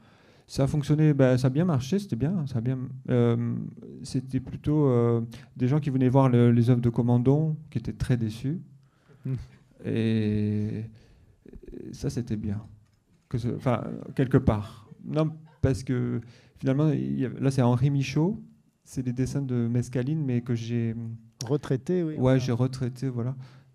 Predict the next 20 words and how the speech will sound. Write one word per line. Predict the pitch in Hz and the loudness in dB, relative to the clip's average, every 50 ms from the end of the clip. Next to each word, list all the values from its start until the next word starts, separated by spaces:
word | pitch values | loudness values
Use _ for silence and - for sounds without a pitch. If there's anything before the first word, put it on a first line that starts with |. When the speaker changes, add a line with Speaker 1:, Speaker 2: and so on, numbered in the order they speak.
| - - - | -12 -10 -10
Speaker 1:
sur | 117 - 135 127 | -6 -2 0 0
un | 117 110 | 2 2
papier, | 113 123 123 123 127 - - 135 135 135 | 2 0 0 0 -2 -4 -2 2 2 4
euh, | 131 123 120 110 110 110 107 107 107 110 113 113 104 - - 101 - | 4 4 2 2 2 0 -2 -2 -4 -4 -6 -6 -6 -6 -8 -8 -4
argentique | 123 131 131 123 131 131 131 131 151 160 160 - - - - - _ | -2 -2 -2 -2 -2 -4 -4 -4 -6 -6 -8 -10 -16 -20 -20 -20 _
qui, | _ _ - 120 113 113 113 | _ _ -10 -6 -4 -2 -2
euh, | 110 110 110 110 107 107 107 104 107 - _ _ _ _ _ _ _ _ | -2 -2 -4 -4 -6 -8 -8 -10 -12 -16 _ _ _ _ _ _ _ _
qui | - 120 | -14 -14
disparaissait | 113 107 - - 117 110 110 110 117 120 | -14 -10 -6 -4 -4 -2 -2 -2 -2 -2
dans | 117 107 107 | -2 -2 -2
le | 104 | -2
temps. | 104 104 113 107 117 120 127 - - - _ _ _ _ _ _ _ _ _ _ - | -2 -2 -2 -2 -2 -4 -8 -10 -16 -20 _ _ _ _ _ _ _ _ _ _ -8
Donc | 120 113 - | -6 -4 -2
il | 117 | 0
y | |
avait | 110 110 | 0 0
un | 110 | -2
truc | 107 131 123 | -2 -4 -4
de | 117 | -4
disparition. | 104 120 120 123 - - 120 117 120 113 - - 117 113 | -6 -8 -10 -8 -4 -4 -2 -2 -2 -4 -6 -6 -8 -8